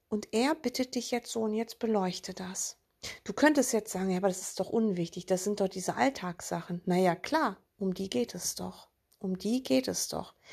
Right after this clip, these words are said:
Es geht auch um schlimme Sachen. Was heißt hier um schlimme Sachen? Jesus sagt dir, für ihn ist das Warten im Wartezimmer, wo du dann Groll verspürst, genau das Gleiche, wie wenn deine ganze Stadt abbrennt.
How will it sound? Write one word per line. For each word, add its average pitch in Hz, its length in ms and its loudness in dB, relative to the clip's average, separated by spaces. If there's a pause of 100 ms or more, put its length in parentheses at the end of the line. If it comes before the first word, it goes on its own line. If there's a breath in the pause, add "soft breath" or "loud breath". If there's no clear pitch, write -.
(320 loud breath)
Es - 180 -6
geht 247 200 2
auch - 160 4
um 190 120 -2
schlimme 339 420 4
Sachen. - 440 -6 (400)
Was 190 220 2
heißt 190 280 -4
hier 190 160 -8
um 190 120 -4
schlimme 220 400 -2
Sachen? 170 400 -6 (440 loud breath)
Jesus 190 420 4
sagt 220 300 4
dir, 214 200 2 (220 loud breath)
für - 220 -4
ihn 196 280 2
ist 233 200 2
das 190 240 -2
Warten 180 300 2
im 190 180 2
Wartezimmer, 226 800 0
wo 190 80 2
du 190 180 0
dann 180 240 2
Groll 175 320 6
verspürst, - 720 -2
genau 175 320 4
das 240 280 0
Gleiche, 190 500 2
wie 196 160 0
wenn 196 160 2
deine 180 240 4
ganze 185 320 0
Stadt 269 340 0
abbrennt. - 640 -8